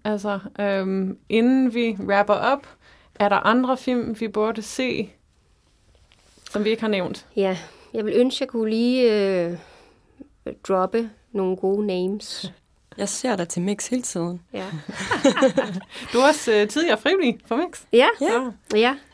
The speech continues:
Speaker 2: Jeg skulle lige regne tilbage, hvornår det var. Uha, det var mange år siden. Det
Speaker 3: I
Speaker 2: var
Speaker 3: har en
Speaker 2: to tusind og ni.
Speaker 3: O G Mixer.
Speaker 1: Ja.
Speaker 2: Ja, ja, totalt. Jo, jeg, jeg elsker Mix, det gør jeg virkelig. Øhm, øh, film.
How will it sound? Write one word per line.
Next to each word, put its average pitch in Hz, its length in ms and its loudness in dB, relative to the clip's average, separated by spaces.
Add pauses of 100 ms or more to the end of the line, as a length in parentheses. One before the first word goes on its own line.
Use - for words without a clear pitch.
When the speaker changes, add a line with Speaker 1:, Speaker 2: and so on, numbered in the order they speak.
(100)
Speaker 2:
Jeg 233 100 2
skulle 247 180 0
lige 277 120 2
regne 214 200 4
tilbage, 208 420 0
hvornår 208 260 0
det 208 140 -4
var. 185 200 -2
Uha, 220 280 0
det 196 80 0
var 185 80 0
mange 190 300 0
år 208 60 -2
siden. 208 240 -2
Det - 40 -2
Speaker 3:
I 190 40 0
Speaker 2:
var 190 60 0
Speaker 3:
har 196 140 4
en 262 100 2
Speaker 2:
to 285 60 2
tusind 254 220 2
og 220 140 6
ni. 233 100 4
Speaker 3:
O - 20 0 (180)
G 202 40 2
Mixer. 202 420 -2 (120)
Speaker 1:
Ja. 208 60 -2 (480)
Speaker 2:
Ja, 269 80 -2 (120)
ja, 202 180 0 (120)
totalt. - 580 -8 (420)
Jo, 190 160 -2
jeg, - 260 -6 (440)
jeg 196 120 0
elsker 202 300 0
Mix, 196 360 -2
det 190 100 -8
gør 180 120 2
jeg 175 100 2
virkelig. 180 360 -4 (500)
Øhm, 165 720 2 (1120)
øh, 202 380 2
film. 277 360 2